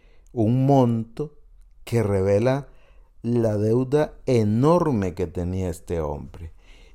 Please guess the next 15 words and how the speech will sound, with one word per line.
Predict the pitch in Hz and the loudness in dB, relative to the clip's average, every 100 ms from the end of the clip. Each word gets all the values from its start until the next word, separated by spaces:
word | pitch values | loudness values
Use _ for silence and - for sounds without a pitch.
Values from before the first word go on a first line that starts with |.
| - | -6
Y | 113 | -2
entonces | 107 95 120 123 107 92 101 104 | 0 0 0 2 0 -2 -4 -4
el | 92 90 | -6 -6
rey | 92 95 101 | -4 -4 -2
va | 92 95 | 0 -2
a | 95 | 0
cobrarle | 123 120 113 92 87 98 110 | 0 2 4 2 2 -4 -6
esa | 113 95 101 110 | -6 -4 0 2
deuda | 107 92 92 123 139 - - - - _ - | 2 0 -2 -4 -6 -14 -20 -20 -20 _ -8
y | 127 120 113 110 107 104 101 - - | -2 0 0 0 -2 -2 -4 -6 -6
este | 104 - - 135 | -6 -4 0 2
hombre, | 135 120 117 131 156 - - - - | 2 2 0 -2 -4 -8 -20 -20 -10
eh, | 98 95 92 90 | -4 -2 -2 -4
este | 90 - - 120 | -6 -6 0 4
deudor, | 123 127 123 151 139 139 | 4 4 2 4 4 0